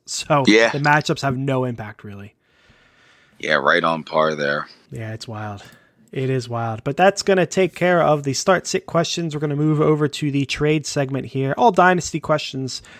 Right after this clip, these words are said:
Speaker 1: from here on out here, Will. Uh, first one, it's, uh, involving a big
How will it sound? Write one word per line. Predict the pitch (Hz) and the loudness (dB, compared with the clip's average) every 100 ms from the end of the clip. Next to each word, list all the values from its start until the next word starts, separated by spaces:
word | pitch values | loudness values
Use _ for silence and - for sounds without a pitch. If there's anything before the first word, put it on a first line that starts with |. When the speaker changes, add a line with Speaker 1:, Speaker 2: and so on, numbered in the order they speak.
| - _ | -20 _
Speaker 1:
from | - 127 | -6 -6
here | 104 135 135 | -2 -2 0
on | 127 120 | 0 -2
out | 127 113 | -4 -4
here, | 120 120 | -6 -6
Will. | 117 123 120 117 - - _ _ | -4 -2 -2 -6 -16 -20 _ _
Uh, | - 120 113 113 - | -8 -4 -2 -4 -6
first | - 180 208 - | -2 2 4 4
one, | 175 143 123 | 2 2 -2
it's, | 135 123 - | -6 -6 -6
uh, | 131 | -4
involving | 123 127 120 139 165 165 | -2 -2 2 4 6 4
a | 151 | 0
big | 127 156 143 | 2 0 0